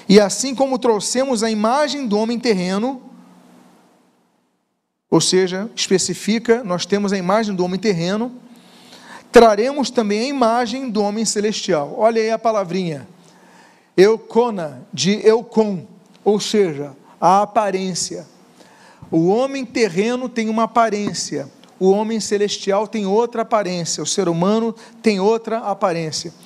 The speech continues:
Então, no processo de glorificação, nós teremos um corpo imortal, nós teremos um corpo não suscetível à corrupção, porque nos revestiremos de imortalidade, seremos diferentes.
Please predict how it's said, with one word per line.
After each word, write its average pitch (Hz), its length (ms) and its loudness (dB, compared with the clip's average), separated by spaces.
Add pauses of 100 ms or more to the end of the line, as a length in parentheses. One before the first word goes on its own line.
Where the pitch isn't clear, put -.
(220)
Então, 220 520 2 (260)
no 208 140 2
processo 220 600 0
de 180 80 -6
glorificação, 214 1000 0 (240)
nós 190 240 2
teremos 208 340 0
um 214 80 -4
corpo 185 500 -2 (300)
imortal, 180 800 2 (260)
nós 190 200 2
teremos 214 320 0
um 220 80 -4
corpo 208 400 0
não 214 280 -2
suscetível 214 920 -2
à 185 100 0
corrupção, 202 720 -2 (280)
porque 202 440 2 (180)
nos 156 140 -6
revestiremos 196 720 0
de 170 80 -8
imortalidade, 190 840 0 (260)
seremos 190 580 0
diferentes. 180 800 -4